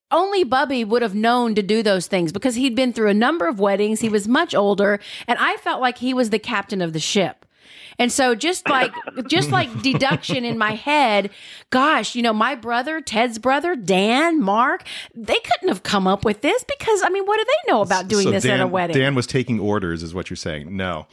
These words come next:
Speaker 1: No,
Speaker 2: No,
Speaker 1: I thought my
Speaker 2: because
Speaker 1: brother, wa-, my, my uncle was giving out the orders. So he's vindicated. Uncle Bubby, I am completely sorry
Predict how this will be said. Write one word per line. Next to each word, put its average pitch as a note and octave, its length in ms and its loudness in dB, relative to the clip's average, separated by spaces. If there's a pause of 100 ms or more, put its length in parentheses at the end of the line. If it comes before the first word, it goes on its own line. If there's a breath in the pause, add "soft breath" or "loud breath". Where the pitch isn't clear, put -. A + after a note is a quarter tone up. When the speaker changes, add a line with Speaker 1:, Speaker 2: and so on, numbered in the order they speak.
Speaker 1:
No, D4+ 280 2
Speaker 2:
No, - 0 -
Speaker 1:
I C#4+ 180 2
thought E4+ 140 0
my - 80 2
Speaker 2:
because C4+ 120 -2
Speaker 1:
brother, C4 320 0
wa-, A3 160 -2
my, G#3+ 240 0
my G#3 240 0
uncle B3 260 0
was G3 200 0
giving G#3+ 280 0
out G#3 140 2
the G#3+ 80 -4
orders. A#3 260 2
So G3 160 0
he's C#4 320 2
vindicated. A#3+ 760 0 (100)
Uncle B3 240 2
Bubby, A3 340 2
I G#3 100 0
am F#3+ 200 2 (180)
completely A#3+ 920 -2
sorry F3 540 2